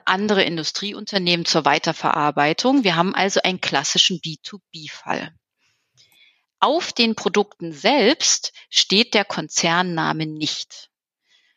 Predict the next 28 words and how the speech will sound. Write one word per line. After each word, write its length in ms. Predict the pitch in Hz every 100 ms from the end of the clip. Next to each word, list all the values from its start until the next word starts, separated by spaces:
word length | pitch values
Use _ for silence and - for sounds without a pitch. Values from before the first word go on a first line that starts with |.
| _
Das 160 | 170 -
heißt, 300 | 156 214 -
die 60 |
Produkte 500 | 190 180 247 277 262
werden 240 | 190 185 190
unter 260 | 170 180
einer 180 | - 165
bestimmten 520 | 151 - 240 247 185
Kennzeichnung, 1040 | - 220 254 - 220 208 214 196 202 202 208
in 160 | 175
der 160 | 165 165
Regel 280 | 185 220 196
ist 240 | 170 -
es 140 | 170 -
eine 540 | 160 160 156 160 147
Zahlen-Ziffern-Kombination, 1800 | - 190 180 170 160 262 - 208 196 196 185 180 175 170 - 165 165 165 165 - - - -
am 280 | 185 214 202
Markt 420 | 160 160 180 -
zum 260 | - 156 -
Kauf 440 | - 151 165 -
angeboten. 920 | - 160 151 - 139 160 127 - - _ _ _ _ _ _ _ _ _ _ _ - - - - -
Die 80 | 214
Produktqualitäten 1400 | - 220 254 - 165 160 165 - 175 196 - 294 285 233
werden 260 | 226 226
von 220 | - 202
technischen 720 | - 202 185 185 175 - 175
Normen 420 | 170 147 139 143 135
bestimmt. 680 | - - - - - -